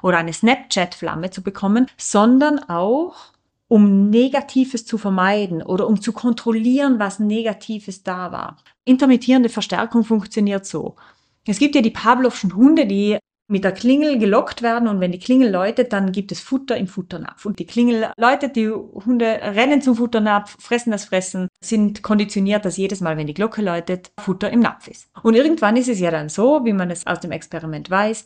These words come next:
dass die Glocke klingelt und der Speichelfluss setzt bereits ein, die Verdauung wird bereits angeregt und so weiter. Also die Glocke allein reicht, dass der Körper der Hunde alle neurologischen Ketten ablaufen lässt, die nötig sind, um dann das Fressen zu verarbeiten.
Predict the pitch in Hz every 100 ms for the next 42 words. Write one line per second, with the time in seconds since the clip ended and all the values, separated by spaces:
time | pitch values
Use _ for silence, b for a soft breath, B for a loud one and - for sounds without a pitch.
0 | _ - 180 170 196 208 170 - 262 311
1 | 311 - 202 190 175 - - 208 233 202
2 | 202 208 202 196 190 - 175 170 170 -
3 | 175 170 208 196 190 196 185 180 175 170
4 | 165 - 170 160 160 156 - 180 170 -
5 | 165 170 180 226 247 269 180 175 240 247
6 | 180 262 - 190 160 - 185 233 247 160
7 | 180 170 165 190 330 - 311 330 311 311
8 | 311 _ _ _ _ - 208 269 269 262
9 | 262 233 226 233 233 226 226 - 214 202
10 | 202 190 185 190 175 170 180 - 180 -
11 | 180 170 151 160 180 - 156 170 156 156
12 | - - - -